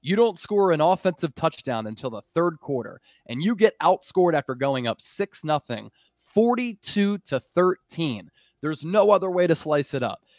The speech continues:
San Francisco's offensive line held up really, really well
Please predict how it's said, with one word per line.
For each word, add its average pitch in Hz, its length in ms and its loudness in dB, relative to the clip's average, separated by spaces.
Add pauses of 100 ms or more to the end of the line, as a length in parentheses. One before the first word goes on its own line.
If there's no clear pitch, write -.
(120)
San 175 220 -2
Francisco's 156 540 -4 (100)
offensive 185 480 0
line 170 220 2
held 139 180 -4
up 113 160 -8
really, 151 400 0
really 190 360 2
well 156 420 6